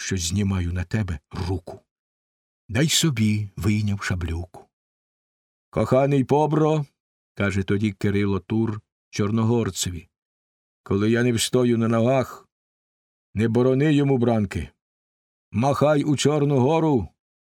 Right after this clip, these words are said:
та скажи там своїм щурам-чорногорцям, що й на Вкраїні рубаються не згірше». «Що ж ти, козаче, не нападаєш?» — обернувся він до Петра.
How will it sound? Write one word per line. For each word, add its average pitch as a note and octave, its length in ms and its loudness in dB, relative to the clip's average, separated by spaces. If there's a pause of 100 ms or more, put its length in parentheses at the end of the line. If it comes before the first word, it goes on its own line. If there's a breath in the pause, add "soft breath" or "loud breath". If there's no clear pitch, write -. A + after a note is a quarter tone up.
(100)
та C3+ 140 2
скажи E3 400 2
там F#3 200 2
своїм E3 640 2
щурам-чорногорцям, D#3 1500 2 (320 loud breath)
що E3 240 2
й - 20 2
на E3 100 4
Вкраїні E3+ 760 4 (140)
рубаються C#3+ 680 2
не D3 120 2
згірше». A#2+ 680 0 (880)
«Що C#3+ 180 0
ж - 80 -4
ти, B2 80 0
козаче, A2+ 560 0 (320)
не B2 80 2
нападаєш?» — D3 760 2 (360)
обернувся A#2+ 540 0
він B2 120 2
до A#2+ 80 0
Петра. A2 440 0